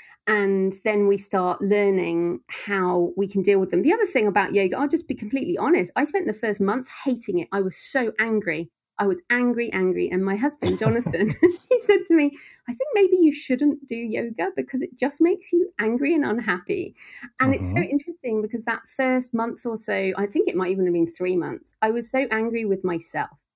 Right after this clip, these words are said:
Speaker 1: I couldn't even, like, bend over properly. I couldn't sit cross-legged. I couldn't
Speaker 2: Yeah.
Speaker 1: do anything, and everything seemed to hurt.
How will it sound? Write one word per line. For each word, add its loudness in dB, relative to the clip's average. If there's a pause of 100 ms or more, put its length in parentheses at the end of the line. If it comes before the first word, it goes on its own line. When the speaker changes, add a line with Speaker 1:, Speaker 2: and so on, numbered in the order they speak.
(320)
Speaker 1:
I 0
couldn't -2
even, 0
like, -6
bend 0
over 2
properly. -10
I -6
couldn't -6
sit -10
cross-legged. -6
I -4
couldn't 0
Speaker 2:
Yeah. 0 (280)
Speaker 1:
do 0 (240)
anything, -2
and 0
everything 0
seemed -4
to -4
hurt. -4